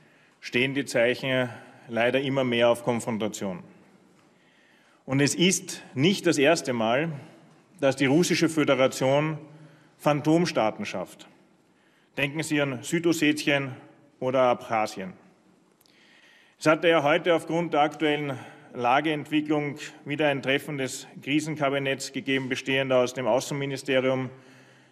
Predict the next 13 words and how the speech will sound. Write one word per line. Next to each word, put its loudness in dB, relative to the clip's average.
dem -4
Verteidigungsministerium, -2
dem -4
Innenministerium, 0
dem -4
Energieministerium, 0
dem -4
Wirtschaftsministerium -2
und -8
dem -4
Vizekanzler. -4
Die -2
Anerkennung 0